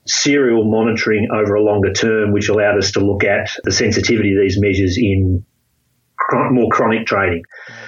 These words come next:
So the meas-, the measures that emerged out of, uh, out of the review, there are endocrine and hormonal measures. Uh, so things like cortisol,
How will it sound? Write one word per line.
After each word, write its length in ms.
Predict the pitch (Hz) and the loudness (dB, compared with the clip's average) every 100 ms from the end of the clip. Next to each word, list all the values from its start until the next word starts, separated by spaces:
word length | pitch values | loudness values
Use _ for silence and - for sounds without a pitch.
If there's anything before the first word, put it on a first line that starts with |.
| - - | -18 -6
So 360 | - 143 143 139 | -2 0 2 0
the 80 | - | 0
meas-, 280 | 180 220 147 | 0 0 -2
the 200 | 139 143 | 0 2
measures 420 | 170 185 190 135 | 2 2 0 0
that 220 | 156 147 | 0 0
emerged 500 | 117 123 131 143 135 131 | 0 2 4 2 2 0
out 120 | 123 | 2
of, 200 | 113 110 - | 0 -4 -4
uh, 360 | 123 127 135 117 | -4 -2 0 0
out 80 | 113 | 2
of 80 | |
the 100 | 107 | 2
review, 580 | 107 107 117 131 135 131 120 | 2 2 2 2 2 2 2
there 180 | 120 | 2
are 300 | 113 113 107 - - | 2 2 0 -6 -6
endocrine 720 | 139 143 139 143 143 135 131 | -2 0 0 2 0 0 0
and 300 | 120 113 113 | 0 0 0
hormonal 680 | 117 120 120 131 135 131 120 | 0 0 2 2 2 0 -2
measures. 600 | - 135 139 160 156 - 127 | -2 0 2 0 -2 -6 -4
Uh, 320 | 107 113 117 | -2 0 -2
so 160 | 117 143 | -2 -2
things 240 | 180 147 | 0 0
like 220 | 131 113 - | 0 0 0
cortisol, 880 | 131 127 120 123 120 120 120 117 | 0 2 2 2 2 2 2 -2